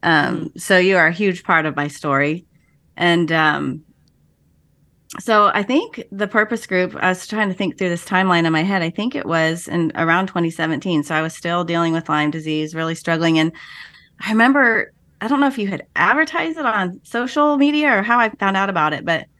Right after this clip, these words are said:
Speaker 1: remember thinking, "Wow, I really wanna do this," because I really feel like I was still struggling kind of with identity crisis. You know, like, "I really wanna do with more with music, but, um, you know, I, I've worked so hard on this master's degree. I don't really wanna leave this job."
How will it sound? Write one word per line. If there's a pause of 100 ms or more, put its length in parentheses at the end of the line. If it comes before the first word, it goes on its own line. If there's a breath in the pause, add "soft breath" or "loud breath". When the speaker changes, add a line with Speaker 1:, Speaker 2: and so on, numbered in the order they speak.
(480)
Speaker 1:
remember
thinking,
"Wow,
I
really
wanna
do
this,"
because
I
really
feel
like
I
was
still
struggling
kind
of
with
identity
crisis.
You
know,
like, (840 soft breath)
"I
really
wanna
do
with
more
with
music,
but,
um, (180)
you
know,
I, (1000)
I've (380)
worked
so
hard
on
this
master's
degree.
I
don't
really
wanna
leave
this
job."